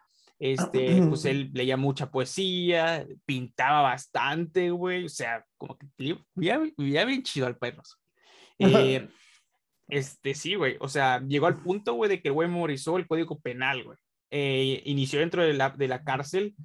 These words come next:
Speaker 1: así, un, un como que, y como que puso su buffet de abogados dentro de la cárcel <laughs>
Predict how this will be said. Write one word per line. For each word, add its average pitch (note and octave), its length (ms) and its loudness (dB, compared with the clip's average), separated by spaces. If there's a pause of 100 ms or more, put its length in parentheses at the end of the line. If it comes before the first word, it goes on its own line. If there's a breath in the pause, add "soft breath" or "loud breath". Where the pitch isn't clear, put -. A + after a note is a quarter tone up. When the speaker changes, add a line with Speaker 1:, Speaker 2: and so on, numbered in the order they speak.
(220 soft breath)
Speaker 1:
así, C3+ 560 -6
un, C#3+ 320 -4
un C#3 520 -8 (380)
como F3 280 -2
que, B2+ 380 -4 (140)
y E3 200 2 (120)
como D3 220 2
que D3+ 100 0
puso D3+ 240 0
su D3 440 4
buffet D3 440 2
de F3 60 2
abogados E3+ 420 2
dentro F3 260 -4
de E3 60 -4
la D#3 100 -2
cárcel E3 320 4
<laughs> - 400 -10